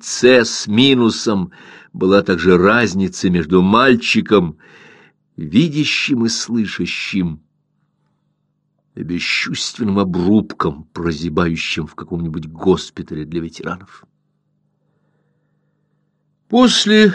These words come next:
одной из таких бесед, когда впереди уже грозно маячили экзамены конца семестра,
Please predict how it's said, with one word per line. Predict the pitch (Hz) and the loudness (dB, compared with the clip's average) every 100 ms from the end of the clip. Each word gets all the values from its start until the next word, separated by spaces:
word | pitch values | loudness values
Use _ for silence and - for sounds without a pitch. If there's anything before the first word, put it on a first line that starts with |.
| - | 2
одной | 104 98 160 208 | 2 2 2 4
из | 123 | 2
таких | - 92 127 170 | 0 -2 0 -2
бесед, | 98 90 - 123 170 180 - _ _ _ _ _ _ _ - | -2 -4 -4 -2 0 -2 -8 _ _ _ _ _ _ _ -12
когда | - 95 92 | -4 0 0
впереди | 98 101 98 | 2 2 4
уже | 101 101 | 4 4
грозно | 95 110 165 120 98 | 4 6 4 4 0
маячили | 92 90 92 90 - 92 90 90 | 2 4 4 2 -2 0 2 2
экзамены | 90 87 98 95 90 92 | 2 2 2 2 2 0
конца | - 90 87 90 | -2 -6 -4 -4
семестра, | 87 - 87 113 165 - - 117 | -4 -4 -2 0 -2 -8 -10 -10